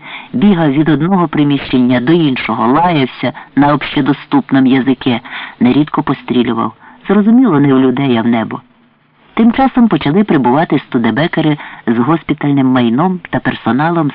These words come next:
сех двісті дев'яносто. Мабуть, мені належало б не мовою мемуариста, а мовою поета оспівати механічних ангелів тилової служби, сотні тисяч яких були спрямовані через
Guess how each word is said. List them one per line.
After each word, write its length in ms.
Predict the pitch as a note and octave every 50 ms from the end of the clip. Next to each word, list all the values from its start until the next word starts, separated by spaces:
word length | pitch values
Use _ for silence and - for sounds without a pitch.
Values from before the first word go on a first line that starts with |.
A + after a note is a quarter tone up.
| -
сех 180 | - C3 C#3 C3
двісті 360 | A2+ A2 A#2+ A#2 - - B2
дев'яносто. 680 | A2+ A2 G#2+ A2 A2 A2 G#2+ G#2+ A2 - - - - - - _ _ _ _ _ _ _ _ _ _ _ _ _ _ _ _ _ _ _ _ _ _ _ _ -
Мабуть, 440 | C#3+ D#3+ F#3+ G3 F#3+ G#3 G3 - D#3
мені 260 | D#3+ E3+ F3 F#3+ F#3
належало 560 | F3 E3 D#3 D#3+ F3 F3+ E3+ F3 D#3+ D#3+ D3+
б 40 | C#3
не 160 | C#3+ C#3 C#3
мовою 540 | C#3 D3+ G3 A#3 A3+ G#3+ G#3 F#3 F3+ D3 -
мемуариста, 800 | D3 D3+ D#3 D#3+ D#3 D#3 D#3 D#3 C#3+ C3+ C3 - - - - A#2
а 120 | A2 A2
мовою 440 | A#2 C#3+ E3+ F#3 F3 E3+ D#3+ D#3 C#3+
поета 640 | - - D3+ C#3+ D3 D#3 D#3+ D3+ - - A#2+ A2 - - - _ _ -
оспівати 640 | - C#3+ - - - C3+ C3 D3+ E3 D#3+ - C#3+ C3
механічних 760 | C3 B2 - C#3 C3 C3+ D3 D3 - - C3+ C3 B2 - - -
ангелів 500 | - C#3 D3 D3+ C#3+ C#3+ C3+ C3+ C3 -
тилової 520 | - - A#2+ B2 B2+ B2 C3+ C#3+ C#3 C3+ - - -
служби, 420 | B2+ C#3 C#3+ C3+ B2+ A#2+ - A#2 - _ _ _ _ - -
сотні 340 | - F#3+ G3+ - - F3+ F3
тисяч 440 | - - F3+ F#3 - - E3 - -
яких 320 | C#3+ C3 - D#3+ D#3 C#3
були 240 | B2 C3 C3 C#3+ C#3
спрямовані 640 | - - - B2+ B2+ B2+ C3+ D3 D3 C#3+ C#3 C#3
через 280 | B2+ - C#3 C3 C3